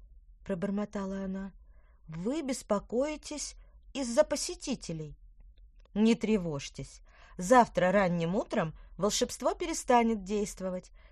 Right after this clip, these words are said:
и деревья обретут прежний вид. Не будь я Петронелла Штрудельхоф".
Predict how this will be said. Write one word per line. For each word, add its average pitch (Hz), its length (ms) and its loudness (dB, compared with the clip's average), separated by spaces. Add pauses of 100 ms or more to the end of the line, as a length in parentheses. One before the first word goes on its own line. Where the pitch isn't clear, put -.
(120)
и 220 80 0
деревья 220 560 2
обретут 180 400 -2
прежний 202 480 -2
вид. 165 240 -10 (420)
Не 202 220 4
будь 175 240 -2
я 202 100 4
Петронелла 240 580 4
Штрудельхоф". 247 840 0